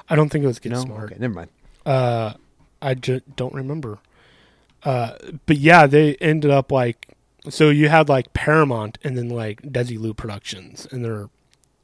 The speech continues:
Speaker 1: right there. That's how big they were. And they did a lot of stuff, um, like, a lot of breakthroughs in television.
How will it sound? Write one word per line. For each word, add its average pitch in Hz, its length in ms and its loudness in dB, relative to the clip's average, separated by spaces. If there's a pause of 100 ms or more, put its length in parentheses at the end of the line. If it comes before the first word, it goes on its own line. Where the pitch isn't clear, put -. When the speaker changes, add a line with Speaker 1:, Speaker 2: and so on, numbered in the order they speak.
(140)
Speaker 1:
right 127 240 -6
there. 107 300 -10 (120)
That's 131 180 -10
how 123 180 -4 (200)
big 120 460 0 (520)
they 127 140 -6
were. 123 300 -2
And 139 180 -4
they 151 80 2
did 175 140 4
a 180 60 4
lot 143 240 6
of 135 80 2
stuff, - 600 -4
um, 110 440 -8 (2000)
like, 139 280 2
a 135 80 -8
lot 135 160 4
of 131 80 -4
breakthroughs 131 540 -4
in 135 80 -6
television. 139 680 -2